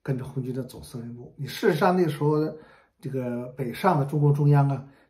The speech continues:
你要想指挥四方面军，事实上你也指挥不了，是不是啊？人家也确实不听你的啊。所以呢，这样的话呢，就是没误这个虚名，中共中央的虚名。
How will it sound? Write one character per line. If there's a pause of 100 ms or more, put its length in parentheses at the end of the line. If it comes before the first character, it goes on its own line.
你
要
想
指
挥
四
方
面
军，
事
实
上
你
也 (280)
指
挥
不
了， (880)
是
不
是
啊？ (280)
人
家
也
确
实
不
听
你
的
啊。 (420)
所
以
呢，
这
样
的
话
呢，
就
是 (500)
没
误
这
个
虚
名， (260)
中
共
中
央
的
虚
名。